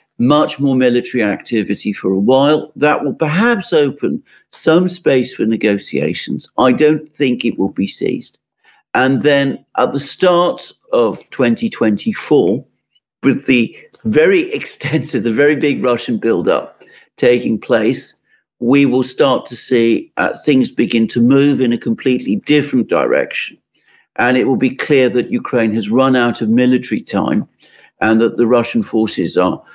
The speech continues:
starting to prevail on the battlefield. And then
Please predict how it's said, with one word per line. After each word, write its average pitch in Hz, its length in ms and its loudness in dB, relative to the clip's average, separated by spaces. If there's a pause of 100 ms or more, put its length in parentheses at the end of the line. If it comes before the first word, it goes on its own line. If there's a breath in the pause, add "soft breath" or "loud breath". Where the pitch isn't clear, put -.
(320 soft breath)
starting 131 480 2
to 123 120 -2
prevail 127 720 0
on 104 180 -4
the 95 80 -6
battlefield. 92 880 -4 (600 soft breath)
And 139 240 2
then 139 520 0